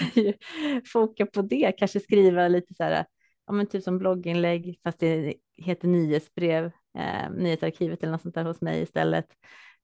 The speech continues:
Eh, så att de får upp mig, så att den hela tiden är levande, aktiv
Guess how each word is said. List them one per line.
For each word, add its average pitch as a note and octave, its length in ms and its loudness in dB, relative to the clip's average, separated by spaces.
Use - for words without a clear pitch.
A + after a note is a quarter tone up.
Eh, - 260 -4
så - 100 -2
att F3 100 -2
de E3+ 260 0
får F3+ 160 -2
upp D4+ 340 0
mig, D3+ 160 -6
så D#3+ 80 -4
att D#3 80 -4
den F3 180 2
hela D#3+ 220 2
tiden C#3+ 280 -2
är D3 80 -4
levande, D#3+ 500 0
aktiv - 540 -8